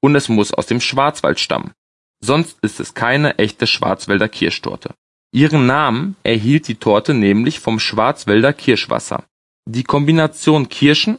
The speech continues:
Schlagsahne und Kirschwasser war schon im neunzehnten Jahrhundert in Südschwarzwald bekannt. Jedoch nicht in Form einer Torte, sondern als Dessert. Wo wurde diese leckere Torte eigentlich erfunden?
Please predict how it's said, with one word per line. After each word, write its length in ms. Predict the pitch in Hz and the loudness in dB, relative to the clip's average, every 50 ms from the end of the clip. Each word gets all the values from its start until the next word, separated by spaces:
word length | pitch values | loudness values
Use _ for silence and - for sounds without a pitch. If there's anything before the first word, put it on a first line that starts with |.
| - _ | -8 _
Schlagsahne 840 | _ - - - 113 113 117 135 - - 117 123 117 131 151 160 - | _ -10 -2 0 2 2 2 0 -2 -2 0 0 0 2 0 0 0
und 220 | - 120 117 107 | 0 -2 -2 -2
Kirschwasser 760 | - - - 113 107 - - - 104 107 - - 156 208 208 - _ _ | -2 0 2 2 2 2 0 0 -2 0 0 -2 -2 -2 -4 -10 _ _
war 180 | - 117 135 156 | 0 0 0 0
schon 240 | - - 165 151 | 0 0 -2 -2
im 180 | - 117 117 110 | 0 -2 -2 0
neunzehnten 480 | 107 104 117 139 143 - - 165 160 151 | 0 0 0 0 -2 -6 -6 -4 0 0
Jahrhundert 560 | 135 113 104 104 107 110 113 135 156 - _ _ _ _ _ _ | 0 0 0 -2 -2 0 0 0 -2 -2 _ _ _ _ _ _
in 220 | - 127 131 120 | -2 0 0 -2
Südschwarzwald 1040 | 104 104 139 190 - - - - 117 117 113 120 117 - - - 110 120 147 - - | -2 -2 -2 -2 -2 -2 -8 -4 -2 0 0 0 0 -4 -4 0 0 0 0 0 -2
bekannt. 500 | 151 147 - 139 117 - - - - _ _ _ _ _ _ _ _ _ _ _ _ _ _ _ - | -6 -4 -2 -4 -4 -4 -6 -10 -16 _ _ _ _ _ _ _ _ _ _ _ _ _ _ _ 0
Jedoch 340 | - 113 131 139 165 160 | 2 4 4 4 4 2
nicht 260 | 143 135 170 180 - - | 2 0 0 0 2 0
in 120 | 143 135 | 0 0
Form 300 | - - 120 117 127 - | 0 0 0 0 0 0
einer 240 | - 120 120 110 - | 0 0 -2 -2 -2
Torte, 500 | - 107 95 95 95 - 139 151 - - _ | 0 0 2 2 2 0 -2 -2 -2 -6 _
sondern 340 | _ 107 110 110 113 131 139 | _ -2 0 0 2 2 2
als 200 | - - 101 - | 0 0 -2 -2
Dessert. 440 | - 143 147 - - - 58 - - - _ _ _ _ _ _ _ | -4 -6 -6 -4 -4 -2 -2 -2 -4 -8 _ _ _ _ _ _ _
Wo 340 | - 127 120 143 165 180 151 | -8 -2 2 2 2 2 2
wurde 340 | 120 123 139 151 156 151 156 | 2 2 4 4 4 4 2
diese 240 | 123 117 120 117 113 | 0 -2 0 2 4
leckere 460 | 104 104 120 - - 147 127 131 - | 4 4 2 2 0 0 -2 -2 -2
Torte 360 | - 110 101 101 - - - | 0 0 0 2 0 -2 -2
eigentlich 480 | - 76 - 104 110 - 139 147 - - | -2 -2 -2 -4 -4 -4 -4 -4 -2 -4
erfunden? 560 | - - - 135 123 101 90 - - - - | -6 -4 -4 -4 -4 -4 -4 -6 -10 -12 -12